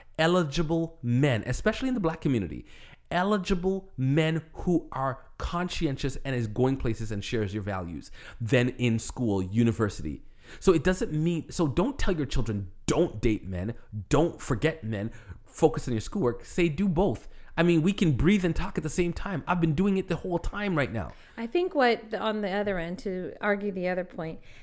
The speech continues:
Speaker 2: it's that women, um, they're being taught to not depend on men because there's so many unfaithful losers now that women are used to be just wrapping their whole life around.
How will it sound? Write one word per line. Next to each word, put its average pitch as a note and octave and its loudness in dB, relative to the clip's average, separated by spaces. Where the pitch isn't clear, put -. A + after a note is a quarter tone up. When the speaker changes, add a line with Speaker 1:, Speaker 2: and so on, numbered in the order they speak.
Speaker 2:
it's F#3+ -4
that G#3+ 0
women, C4 2
um, G3+ -6
they're A3 -2
being B3+ 2
taught A3+ -6
to A3 -8
not G3 -2
depend B3 -2
on F3+ -4
men F3 -4
because F#3+ -6
there's F#3+ -6
so A3+ -2
many G3 -4
unfaithful G#3+ 0
losers G3+ 0
now E3+ -8
that F#3+ 2
women A3+ 0
are G#3 2
used B3 -4
to G#3+ -10
be G3+ -10
just G3+ -10
wrapping A#3+ 0
their G#3+ 2
whole A3 0
life G#3 0
around. F3 -4